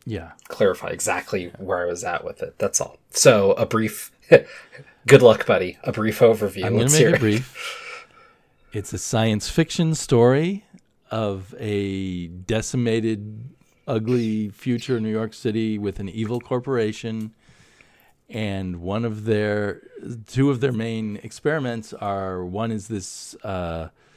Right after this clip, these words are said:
Speaker 1: sort of self-replicating computer stuff, like plastic that,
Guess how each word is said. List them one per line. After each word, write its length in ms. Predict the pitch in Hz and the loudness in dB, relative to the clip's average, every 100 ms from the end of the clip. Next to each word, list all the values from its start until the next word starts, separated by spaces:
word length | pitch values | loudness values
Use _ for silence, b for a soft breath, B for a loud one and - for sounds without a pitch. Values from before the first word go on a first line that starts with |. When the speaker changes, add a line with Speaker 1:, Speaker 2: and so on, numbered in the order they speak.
| b b | b b
Speaker 1:
sort 280 | - 117 | -4 -2
of 100 | 107 | -2
self-replicating 1900 | - - 120 123 - - _ - 117 113 - 107 120 107 104 101 101 98 95 90 | -6 -2 0 0 -4 -20 _ -4 0 0 0 -6 -2 -2 -2 -4 -6 -8 -10 -12
computer 600 | - 107 - 127 120 110 | -8 -8 -2 0 0 -2
stuff, 800 | - - 120 123 - - - - _ _ _ _ _ | -4 -8 -4 -4 -6 -18 -20 -20 _ _ _ _ _
like 200 | 95 90 - | -14 -14 -10
plastic 500 | 110 101 - 127 - | -4 -2 -4 -10 -8
that, 220 | 92 - | -10 -10